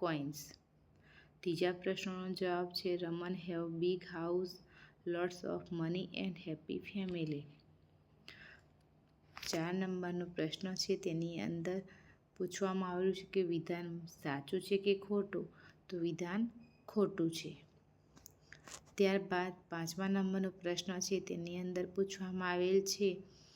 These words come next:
કે હોમનો સિમિલર વર્ડ,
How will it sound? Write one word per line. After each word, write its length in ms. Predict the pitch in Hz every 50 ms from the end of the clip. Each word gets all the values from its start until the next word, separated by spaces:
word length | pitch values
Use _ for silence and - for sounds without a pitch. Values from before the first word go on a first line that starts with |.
| - - - - - -
કે 120 | - 190 180
હોમનો 680 | - - 180 190 180 180 180 185 180 185 190 208 214 220 - - - - - - -
સિમિલર 680 | - - - 208 202 196 190 185 180 180 185 185 180
વર્ડ, 340 | 160 151 156 151 151 - 151